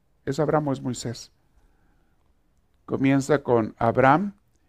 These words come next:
y luego con Moisés. Y luego se va para allá. Y te dice este mapa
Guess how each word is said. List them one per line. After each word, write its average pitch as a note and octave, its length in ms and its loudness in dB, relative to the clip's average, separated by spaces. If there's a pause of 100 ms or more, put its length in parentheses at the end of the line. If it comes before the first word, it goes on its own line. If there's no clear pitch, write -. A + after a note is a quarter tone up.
(180)
y B2+ 80 0
luego A#2+ 260 6
con A#2 180 0
Moisés. G#2+ 440 -4
Y B2+ 80 0
luego C3 240 6
se C3+ 100 -4
va B2+ 140 4
para A#2 140 2
allá. G#2+ 140 4
Y D3 120 4
te D#3 120 4
dice F#3+ 280 2
este A3 180 2
mapa E3 420 4